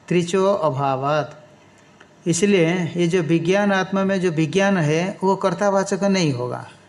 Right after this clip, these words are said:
नहीं होने से फिर करणवाचक हो जाएगा।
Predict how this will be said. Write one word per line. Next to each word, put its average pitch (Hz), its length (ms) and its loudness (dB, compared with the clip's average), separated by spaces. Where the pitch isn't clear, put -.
नहीं 185 200 0
होने 190 240 2
से 185 140 -2
फिर 190 200 2
करणवाचक 196 640 2
हो 190 180 2
जाएगा। 190 380 -2